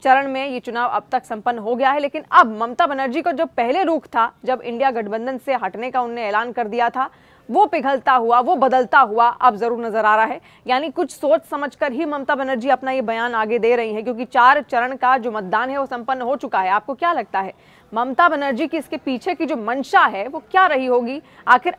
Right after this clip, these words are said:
अब वो पिघलती हुई क्यों नजर आ रही हैं इंडिया गठबंधन को लेकर? क्योंकि पहले तो उन्होंने समर्थन नहीं दिया, सीट बंटवारे से वो पीछे हट गई, लेकिन अब ये कह रही हैं कि अगर इंडिया गठबंधन सत्ता में आता है तो उनकी भी एक शर्त सामने होगी और बाहर से पूरा समर्थन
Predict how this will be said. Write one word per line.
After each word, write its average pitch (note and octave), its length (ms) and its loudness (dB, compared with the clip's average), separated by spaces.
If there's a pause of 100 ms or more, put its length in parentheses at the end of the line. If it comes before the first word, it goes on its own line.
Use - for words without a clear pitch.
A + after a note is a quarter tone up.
अब D4+ 240 8
वो F#4 140 4
पिघलती C#4 500 0
हुई E4 240 -2
क्यों E4 200 -6
नजर D4+ 260 -2
आ C4+ 100 8
रही C4+ 120 2
हैं C4+ 120 -4
इंडिया C4 220 0
गठबंधन A#3+ 420 -4
को C#4 80 -2
लेकर? C4 300 0
क्योंकि B3 220 -6
पहले A3 300 -2
तो D4+ 100 0
उन्होंने D4+ 220 -2
समर्थन D4+ 400 -4
नहीं D#4 220 -4
दिया, D4 220 -2 (300)
सीट B3+ 140 -6
बंटवारे A#3+ 360 2
से D#4 100 -2
वो D4+ 80 0
पीछे D#4 300 -2
हट D4 120 4
गई, C#4+ 220 0 (240)
लेकिन B3 220 0
अब E4 140 0
ये E4+ 100 -2
कह C#4+ 160 0
रही C4 180 -2
हैं D4+ 100 -8
कि - 160 -12
अगर C#4 320 4
इंडिया D4+ 380 -2
गठबंधन A3+ 460 -4
सत्ता C4 300 -2
में C4 120 -4
आता D#4+ 280 4
है G#3 300 -2 (520)
तो D#4+ 80 2
उनकी D#4 440 0
भी C#4 180 -2
एक C#4+ 180 0
शर्त B3+ 280 -2
सामने A#3 320 -2
होगी C#4 260 2
और G4 120 8
बाहर A#3 360 4
से D#4 160 -10
पूरा F#4 300 2
समर्थन C4 540 -8